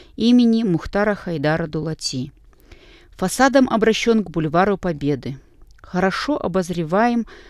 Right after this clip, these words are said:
органично вписывается в окружающее пространство с перепадами рельефа. Сооружен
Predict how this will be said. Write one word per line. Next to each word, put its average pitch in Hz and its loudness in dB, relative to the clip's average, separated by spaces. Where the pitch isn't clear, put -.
органично 202 2
вписывается 196 -2
в 170 -4
окружающее 180 -2
пространство - -4
с - -16
перепадами 185 -2
рельефа. 147 -8
Сооружен 226 4